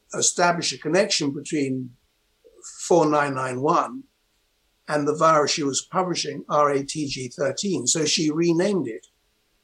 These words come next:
We know she renamed it because the fragment of four nine nine one,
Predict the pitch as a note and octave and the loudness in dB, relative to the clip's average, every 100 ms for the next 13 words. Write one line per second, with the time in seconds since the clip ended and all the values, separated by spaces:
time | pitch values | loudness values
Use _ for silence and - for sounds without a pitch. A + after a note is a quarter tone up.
0 | _ _ _ - G#3 D#3 E3 F#3+ - E3+ | _ _ _ -14 -4 0 6 6 4 0
1 | D3+ D3 D3 D#3+ D3+ - - - D3 - | -2 0 0 0 0 -4 -10 -2 0 0
2 | D3 F3 F#3+ F#3 E3+ C#3 - - E3 D#3 | 0 4 4 4 -2 -4 -8 0 0 2
3 | D3 C3+ C#3 C3+ D3+ D3+ B2+ C3+ | 0 -2 -6 -4 2 2 2 -6